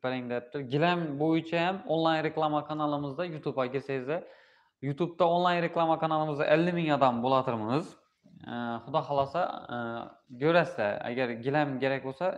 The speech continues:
YouTube'da şu online reklama əzab olunla, podpisiyasına basınla. E, gilam bo'yicha chiqargan videom bor. Bir, ikki, uch oy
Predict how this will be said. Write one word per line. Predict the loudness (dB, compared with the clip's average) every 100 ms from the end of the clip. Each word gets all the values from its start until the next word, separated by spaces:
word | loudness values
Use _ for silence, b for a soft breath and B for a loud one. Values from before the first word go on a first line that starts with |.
| -6
YouTube'da | -8 -8 -12 _ -4
şu | -4 -8
online | -4 -2 0 -2
reklama | -4 -4 -2 -2 -2 -10 -2
əzab | 0 2 2
olunla, | 0 0 0 2
podpisiyasına | 2 0 -8 -10 -8 -8 0
basınla. | -2 -2 -4 -2 -2 B B B _ -12
E, | -4
gilam | -2 0 0 -2
bo'yicha | -4 -4 -10
chiqargan | -6 -4 -2 -4 -4
videom | -6 -4 0
bor. | -2 0
Bir, | -6
ikki, | -8 -12 -8
uch |
oy | -4